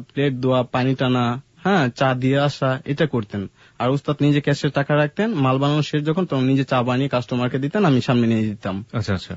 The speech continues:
Speaker 1: এরকম করতাম। তো করানোর পরে, আহ, তিন মাসের মতো হওয়ার পরে, আহ, ওটা, ওটাও শেষ। আহ, সে ওই হোটেল ব্যবসাটা অফ করে দিয়ে দিল।
Speaker 2: হুম, হুম, হুম।
Speaker 1: তারপরে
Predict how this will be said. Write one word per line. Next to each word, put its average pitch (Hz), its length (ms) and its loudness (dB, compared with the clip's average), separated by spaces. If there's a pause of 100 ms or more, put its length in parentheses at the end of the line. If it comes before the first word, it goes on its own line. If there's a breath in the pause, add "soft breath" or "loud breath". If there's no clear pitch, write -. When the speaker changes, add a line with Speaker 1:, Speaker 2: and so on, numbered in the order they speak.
Speaker 1:
এরকম 160 360 4
করতাম। 101 400 -6 (680 soft breath)
তো 123 200 0
করানোর 143 320 2
পরে, 160 200 0
আহ, 117 720 -2
তিন 151 140 0
মাসের 151 220 0
মতো 151 120 0
হওয়ার 143 160 0
পরে, 139 260 0
আহ, 123 120 0
ওটা, 120 140 -2
ওটাও 139 220 2
শেষ। - 320 -6 (360 loud breath)
আহ, 117 460 0
সে 135 420 2
ওই 117 160 2
হোটেল 127 260 0
ব্যবসাটা 135 300 -2
অফ 117 140 0
করে 110 200 -2
দিয়ে 98 160 -4
দিল। 92 160 -8
Speaker 2:
হুম, - 440 -6
হুম, 101 120 -2
হুম। 90 200 -6 (120)
Speaker 1:
তারপরে 139 460 0